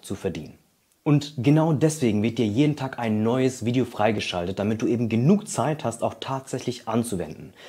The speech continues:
Warum ist es mir eigentlich so wichtig, dass du mit diesem Konzept Geld verdienst und auch wirklich dein Leben positiv veränderst? Naja, ganz einfach, weil ich selbst weiß, wie deprimierend es sein kann, wenn man ein Leben führt, welches einen nicht erfüllt und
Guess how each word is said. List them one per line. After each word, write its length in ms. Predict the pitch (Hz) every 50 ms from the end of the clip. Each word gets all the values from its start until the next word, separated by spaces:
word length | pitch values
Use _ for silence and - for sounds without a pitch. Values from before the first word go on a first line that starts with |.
| - -
Warum 260 | 127 156 180 208 202
ist 80 | 185 185
es 160 | 185 165 -
mir 180 | 165 190 185 123
eigentlich 300 | 143 156 156 156 151 151
so 140 | 135 120
wichtig, 220 | 135 143 - - -
dass 140 | 113 110 -
du 60 | 110
mit 80 | 107
diesem 180 | 127 123 123 117
Konzept 440 | - 117 107 - - 110 110 - -
Geld 160 | 113 120 113
verdienst 400 | - - 82 101 104 104 - -
und 100 | 110 98
auch 120 | 104 92 87
wirklich 760 | 87 87 101 120 143 160 160 160 - 160 165 156 - - - - - - _
dein 180 | 98 98 101 202
Leben 380 | 196 226 240 120 117 104 -
positiv 720 | - - 151 151 151 147 143 139 - - - 107 110 110 -
veränderst? 480 | 113 85 98 87 - - - - - _ - - - - - 110
Naja, 160 | 120 131 131
ganz 200 | 127 120 107 -
einfach, 400 | 113 131 123 - 127 113 104 101
weil 100 | 113 113
ich 120 | 113 98
selbst 380 | 95 110 117 120 117 117 - -
weiß, 340 | 110 104 101 104 101 - - - - - - - - _
wie 180 | 90 107 113 110
deprimierend 720 | 104 117 113 113 - - 110 107 117 131 139 135 131 -
es 140 | 123 98 -
sein 260 | - 101 98 95 87
kann, 220 | - 82 76 73 73 - - - - _
wenn 100 | 101 101
man 180 | 107 107 - 110
ein 240 | 110 110 104 104 -
Leben 480 | 107 113 123 147 170 175 160 139 135 110
führt, 420 | - - - 101 107 127 123 104
welches 300 | 104 107 120 117 117 -
einen 300 | - 113 107 104 107 117
nicht 240 | 139 143 - - -
erfüllt 400 | 107 - - 104 107 113 110 104
und 260 | 113 110 107 104